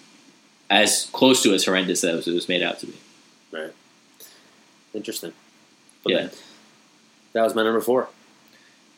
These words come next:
Speaker 1: Awesome. Uh, what do I got? So number six.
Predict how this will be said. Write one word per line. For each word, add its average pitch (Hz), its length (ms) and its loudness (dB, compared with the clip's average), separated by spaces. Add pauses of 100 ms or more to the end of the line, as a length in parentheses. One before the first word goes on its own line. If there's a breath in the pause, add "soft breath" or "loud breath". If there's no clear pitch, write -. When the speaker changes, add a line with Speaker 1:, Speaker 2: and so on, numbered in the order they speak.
(300)
Speaker 1:
Awesome. 95 440 2 (240)
Uh, 101 800 2 (240)
what 101 120 -4
do 95 120 -2
I 90 140 -2
got? - 320 -4
So - 180 -2
number 110 880 2 (1040)
six. - 920 0